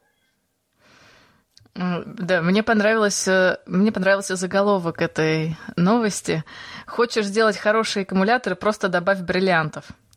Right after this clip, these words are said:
Ну, на самом деле, нанобриллианты — это не совсем то же самое, что, что мы представляем себе, когда слышим слово «бриллианты».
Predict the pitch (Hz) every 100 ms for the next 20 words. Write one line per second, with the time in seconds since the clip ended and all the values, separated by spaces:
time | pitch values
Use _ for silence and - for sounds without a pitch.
0 | _ - - - - - - 202 269 254
1 | - 208 - 220 202 208 208 190 196 190
2 | 180 180 185 190 185 175 160 160 - 151
3 | 151 151 156 156 156 - - 165 175 -
4 | 170 247 262 226 214 208 202 202 196 185
5 | - 190 185 180 180 175 175 170 175 -
6 | 202 - 247 - - 196 185 190 - -
7 | 202 202 185 180 - 180 180 170 175 170
8 | 180 175 175 - 180 165 165 175 180 175
9 | 165 160 165